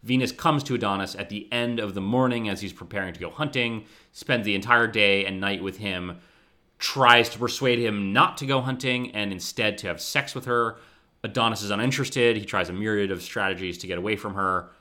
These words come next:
At one point, he succeeds, but as he's trying to mount his horse, his horse catches wind of a mare in heat and bolts, leaving Adonis subject again to Venus's advances. So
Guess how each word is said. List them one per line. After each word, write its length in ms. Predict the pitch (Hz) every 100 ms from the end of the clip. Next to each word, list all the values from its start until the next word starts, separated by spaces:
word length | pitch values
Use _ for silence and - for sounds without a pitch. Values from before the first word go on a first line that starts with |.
| _
At 120 | 98 90
one 180 | 95
point, 320 | - 95 90 87
he 100 | -
succeeds, 800 | 85 90 - 160 127 107 - - _ _ -
but 140 | 98
as 100 | 87
he's 160 | 92 87
trying 440 | - 120 107 101
to 100 | -
mount 320 | 95 98 101
his 140 | 107 -
horse, 420 | - 160 160 -
his 260 | 110 98 87
horse 340 | - 110 -
catches 440 | - - 101 95 92
wind 280 | 120 120
of 80 | 107
a 80 | 92
mare 340 | 95 110 110
in 140 | 104 98
heat 400 | - 160 156 - _ - - _ -
and 240 | 95 80
bolts, 540 | 143 208 - - - 123
leaving 260 | 110 104
Adonis 360 | 95 98 95 -
subject 420 | - 101 98 -
again 360 | 117 104 120 131
to 120 | 98
Venus's 520 | 104 98 90 92 85
advances. 600 | 90 85 90 98 131 143
So 280 | - 92 85